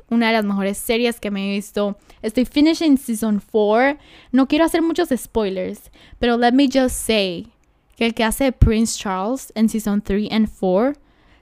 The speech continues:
no sé lo que él tiene, pero he, o sea, es tan attractive. Eh, I don't even like Prince Charles. I don't even like him en la vida real, like, at all. Pero después, tipo, lo miro en la serie y just for a second,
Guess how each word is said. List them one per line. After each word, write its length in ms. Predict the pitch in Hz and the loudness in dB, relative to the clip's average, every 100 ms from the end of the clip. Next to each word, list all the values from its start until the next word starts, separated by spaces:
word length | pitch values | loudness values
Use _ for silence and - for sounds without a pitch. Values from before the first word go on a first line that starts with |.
| - | -4
no 240 | 226 240 | -2 0
sé 380 | 247 - - 269 | -4 -6 -2 2
lo 140 | 330 330 | 2 0
que 120 | 226 | -4
él 140 | 220 - | -8 -6
tiene, 600 | 233 208 190 185 190 - _ _ _ - | -2 -2 -2 -4 -8 -12 _ _ _ -4
pero 220 | 214 196 | -2 0
he, 280 | - 233 220 - | 0 0 -2 -8
o 80 | 190 | -8
sea, 200 | 208 208 | -8 -4
es 240 | 196 - | -6 -4
tan 320 | - 214 262 - | -4 -2 -2 -2
attractive. 1000 | 196 190 - - 208 311 - - 185 180 - - _ _ _ _ _ _ _ _ - | -8 -8 -6 -4 -2 -2 -6 -14 -14 -14 -16 -20 _ _ _ _ _ _ _ _ -2
Eh, 260 | 220 202 - _ - | 0 -2 -8 _ 0
I 80 | |
don't 140 | 269 392 | 4 4
even 260 | 370 339 | 4 4
like 300 | 233 226 254 - | 4 4 4 4
Prince 300 | 233 208 - | 4 2 -4
Charles. 400 | - - - - 269 | -10 -14 -16 -4 0
I 80 | |
don't 160 | 285 330 | 0 0
even 320 | 320 302 247 | 0 0 0
like 240 | 240 240 233 | 0 -2 -2
him 240 | 233 226 | -4 -4
en 80 | 214 | -4
la 120 | 190 | -4
vida 200 | 196 202 | -4 -2
real, 260 | 196 196 - | -2 -2 -2
like, 260 | 190 190 - - | -6 -6 -6 -4
at 140 | 190 | 0
all. 340 | - 226 185 - | 4 4 2 2
Pero 140 | 208 | 2
después, 240 | 202 - 240 | 0 -2 -2
tipo, 180 | 262 269 | 4 4
lo 100 | 208 | 4
miro 180 | 190 | 0
en 60 | 233 | 0
la 100 | 208 | -2
serie 520 | - 185 196 226 277 - _ - _ | -4 -6 -2 -2 -4 -10 _ -20 _
y 160 | 240 214 | -2 -2
just 360 | - 359 - - | 4 4 4 2
for 100 | 262 | 0
a 80 | 220 | 0
second, 480 | - 208 - 180 | -4 -6 -8 -12